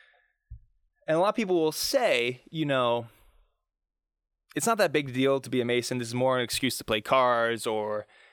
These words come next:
um, to go drinking with my buddies." Well, first of all, those reasons that I said beforehand, you can't be a Mason.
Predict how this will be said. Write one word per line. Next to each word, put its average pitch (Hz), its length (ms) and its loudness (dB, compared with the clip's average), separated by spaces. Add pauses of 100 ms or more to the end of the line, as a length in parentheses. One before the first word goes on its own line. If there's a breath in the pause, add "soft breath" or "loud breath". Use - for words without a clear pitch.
(160 soft breath)
um, 101 560 -4 (100)
to 123 60 -10
go 123 120 2
drinking 123 240 -2
with 120 100 0
my 123 80 2
buddies." 127 380 0
Well, 127 300 0 (100)
first 165 220 -2
of 135 80 0
all, 127 160 4
those 127 220 -2
reasons 123 300 -2
that 117 100 2
I 110 60 -2
said 110 360 -4
beforehand, 113 580 -2 (120)
you 120 100 -6
can't - 200 -12
be - 60 -6
a 104 60 -10
Mason. - 260 -10